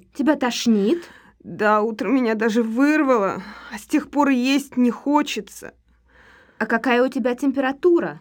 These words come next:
Speaker 2: Не знаю, не мерила.
Speaker 1: Я сейчас принесу градусник. Температуру обязательно надо измерить.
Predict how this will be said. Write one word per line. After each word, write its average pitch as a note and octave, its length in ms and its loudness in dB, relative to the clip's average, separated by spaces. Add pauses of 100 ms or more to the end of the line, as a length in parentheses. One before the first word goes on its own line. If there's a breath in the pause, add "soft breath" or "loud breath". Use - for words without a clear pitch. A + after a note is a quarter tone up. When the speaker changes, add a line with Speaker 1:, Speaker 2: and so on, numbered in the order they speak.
(140)
Speaker 2:
Не B3 200 2
знаю, F#3+ 480 2 (260 loud breath)
не G#3 180 4
мерила. F3 580 0 (840 loud breath)
Speaker 1:
Я G#3 220 -2
сейчас G3 500 -6
принесу A3+ 460 -2
градусник. F#3 720 -4 (480)
Температуру B3 640 2
обязательно A#3 760 0
надо F3+ 320 -2
измерить. E3+ 600 -6